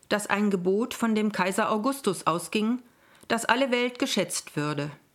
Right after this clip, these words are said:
Und diese Schätzung war die allererste und geschah zur Zeit, da Quirinius Statthalter in Syrien war. Und jedermann ging, dass er sich schätzen ließe, ein jeglicher in seine Stadt. Da machte sich auf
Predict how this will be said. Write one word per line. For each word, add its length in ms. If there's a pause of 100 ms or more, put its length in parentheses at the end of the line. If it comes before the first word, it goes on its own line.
(520)
Und 180
diese 220
Schätzung 540 (100)
war 180
die 140
allererste 760 (360)
und 180
geschah 380
zur 200
Zeit, 460 (300)
da 160
Quirinius 840
Statthalter 720
in 160
Syrien 560
war. 320 (880)
Und 160
jedermann 500
ging, 380 (180)
dass 160
er 140
sich 160
schätzen 420
ließe, 440 (340)
ein 220
jeglicher 580
in 160
seine 300
Stadt. 400 (720)
Da 120
machte 420
sich 280
auf 400